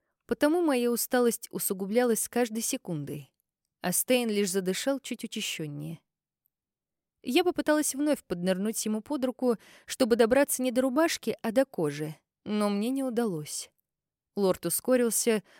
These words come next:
увернулся от моего оружия, стремительно ударил по нему, следом нанёс удар тыльной стороной лезвия по моему запястью. Меч под мой вскрик упал на землю,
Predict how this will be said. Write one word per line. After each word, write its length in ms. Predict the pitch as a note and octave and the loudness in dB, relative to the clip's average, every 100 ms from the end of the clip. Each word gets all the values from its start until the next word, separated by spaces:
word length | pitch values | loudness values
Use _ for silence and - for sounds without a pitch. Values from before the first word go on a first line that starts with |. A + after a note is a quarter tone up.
| - | -10
увернулся 540 | - A#3+ D4+ F4 F4 C4 | -2 2 4 4 2 0
от 80 | - | 2
моего 320 | A#3 A3+ A3+ | 0 2 4
оружия, 580 | A#3 D4+ B3 C4 A#3+ G3+ | 4 2 4 4 4 -2
стремительно 640 | - A#3 A3+ A3 G3 F#3+ | -4 -2 0 0 -2 -2
ударил 380 | F#3+ G#3 C4 C4 | 0 2 2 0
по 100 | - | 0
нему, 380 | A#3+ B3 A#3+ A3+ _ _ _ | -2 0 -2 -2 _ _ _
следом 380 | - D#4 F4+ C4+ | 0 4 4 4
нанёс 340 | B3 B3+ B3 | 2 2 2
удар 260 | A#3 A3+ B3 | 2 4 4
тыльной 360 | - B3+ G#3+ E3+ | 2 0 2 0
стороной 460 | - G3 G3 F#3+ | 2 2 2 0
лезвия 380 | G3+ A#3 F3 F3+ | 2 2 2 0
по 120 | F#3 | 0
моему 280 | F#3 G3 B3 | 0 0 0
запястью. 720 | A#3 A#3+ A3+ E3 - D3+ D3+ - _ _ _ _ _ _ _ | 0 0 0 -2 -4 -6 -6 -10 _ _ _ _ _ _ _
Меч 360 | G3 G3+ F#3+ - | -2 0 0 0
под 160 | F#3 | 0
мой 140 | F#3 F#3 | 2 0
вскрик 400 | - - C4 - | -2 -2 -4 -2
упал 240 | F3+ F#3 | 0 0
на 160 | F3 F#3 | 2 -2
землю, 460 | F#3+ C4 A#3+ A#3 | 0 0 2 2